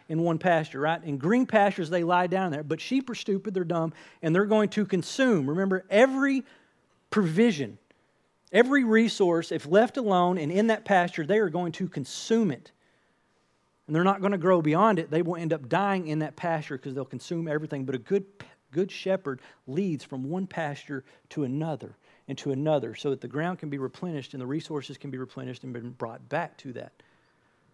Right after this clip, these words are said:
So the picture is this. If, if, if the Lord is, in your, if the shepherd is gonna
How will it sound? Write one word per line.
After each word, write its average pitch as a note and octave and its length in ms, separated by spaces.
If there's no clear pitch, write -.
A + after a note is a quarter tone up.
So - 140
the D3 80
picture B3+ 380
is D3 100
this. G3+ 300
If, E3 120
if, D#3+ 200
if D3+ 160
the E3 80
Lord B3 320
is, - 160
in E3+ 80
your, F3 140
if D#3+ 180
the E3 120
shepherd C#4+ 400
is G3+ 100
gonna F3+ 260